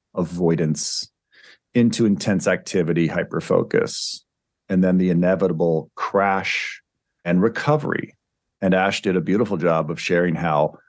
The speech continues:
he really focuses on having a recovery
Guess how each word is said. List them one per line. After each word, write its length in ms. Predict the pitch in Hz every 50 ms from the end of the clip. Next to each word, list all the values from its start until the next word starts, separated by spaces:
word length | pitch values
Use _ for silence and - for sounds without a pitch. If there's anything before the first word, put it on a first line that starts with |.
| _ _ _ _ _ _
he 240 | - - 143 135
really 600 | 120 113 127 139 143 131 104 92 87 87 85 - _ _ _ _
focuses 440 | - 117 107 - 107 - 104 98 82
on 300 | 95 92 92 92 90 92
having 460 | 87 85 - 98 95 95 87 90 85
a 40 | 85
recovery 880 | 71 - - - - - - 139 147 127 - - 64 - - - - -